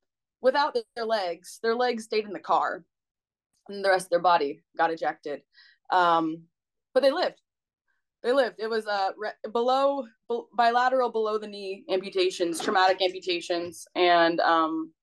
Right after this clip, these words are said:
the fact that they, they, first off, they weren't even tubed when they came in. Um, they had bilateral tourniquets and,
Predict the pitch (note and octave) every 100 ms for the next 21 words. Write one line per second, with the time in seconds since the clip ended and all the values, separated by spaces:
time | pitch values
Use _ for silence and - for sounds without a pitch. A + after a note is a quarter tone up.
0 | _ _ _ _ _ F#3+ G3+ G#3 G3+ G#3+
1 | - G3 F#3+ F#3 F3+ F3 - _ _ _
2 | _ _ _ _ _ A3 F#3+ D#3 D3+ F3
3 | F#3 G3+ E3+ D#3+ - F3+ D#3+ C#3+ C#3 -
4 | D3 B2+ A2+ D#3+ _ - - _ - D#3
5 | E3 D#3 D#3 C#3+ - F3 D#3+ D#3+ D#3+ D#3
6 | D#3 - D#3 D3 D3+ D3+ - C#3 D3 C#3+